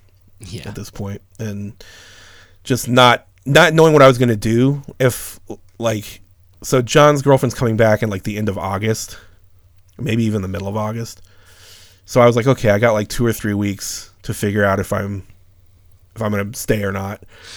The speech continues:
Speaker 2: And I was like, "I don't wanna, I don't wanna try to find an apartment. I don't wanna have to, like, blah, blah, blah." I was like, "I don't
Speaker 1: Yeah.
Speaker 2: wanna deal with all that. I just wanna go back and hang out with my friends."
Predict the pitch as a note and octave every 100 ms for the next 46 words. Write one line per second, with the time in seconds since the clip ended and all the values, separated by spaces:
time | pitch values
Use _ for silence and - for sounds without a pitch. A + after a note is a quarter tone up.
0 | - A2+ G#2+ A2+ C#3 A#2 F#2+ F#2+ F#2+ -
1 | _ - B2+ C3+ G2+ F#2 - F#2+ G2 F#2+
2 | F#2 F#2+ G2 E2+ G2+ G2 G2+ A2 G#2 G2
3 | F#2+ G2 F#2+ - - _ _ _ _ _
4 | _ - - - _ _ _ _ _ -
5 | B2 A2 G2 F#2 G2 F#2+ G2 - A#2+ A2
6 | A#2 G#2+ G2 G2 G2 G2 G2 F#2+ A2+ A#2
7 | A2 G2+ G2 G2 G2 - F#2+ - F#2+ F#2+
8 | G2 G2 - G2+ G2+ G#2 G2+